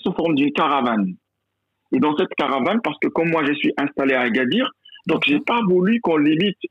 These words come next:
Speaker 1: limite, c'est toujours on invite les gens vers Agadir. On s'est dit, non, nous, on va
Speaker 2: Ah.
Speaker 1: se déplacer. Voilà, on s'est dit, nous, on va se dé-, déplacer. Et notre déplacement,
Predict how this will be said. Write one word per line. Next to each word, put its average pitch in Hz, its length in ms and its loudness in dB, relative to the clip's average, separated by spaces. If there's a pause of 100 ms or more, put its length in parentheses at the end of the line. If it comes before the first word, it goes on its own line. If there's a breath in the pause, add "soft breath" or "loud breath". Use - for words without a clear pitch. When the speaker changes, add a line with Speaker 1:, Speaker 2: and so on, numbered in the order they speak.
Speaker 1:
limite, 165 360 0 (180)
c'est 151 200 0
toujours 180 340 2
on 156 140 2
invite 151 400 0
les 139 120 2
gens 147 200 0
vers 123 160 0
Agadir. 113 400 0 (420 loud breath)
On 143 140 0
s'est 156 100 2
dit, 143 140 4
non, 190 240 4
nous, 208 100 4
on 190 140 2
va 143 100 0
Speaker 2:
Ah. 143 60 -8
Speaker 1:
se 139 60 0
déplacer. 135 500 -2 (720)
Voilà, 127 300 0
on 120 120 -2
s'est 147 100 0
dit, 156 160 2
nous, 254 100 2
on 190 120 0
va 143 160 -2
se 143 60 -2
dé-, 131 260 0
déplacer. 123 480 -2 (440 loud breath)
Et 170 140 4
notre 170 300 0
déplacement, 147 840 0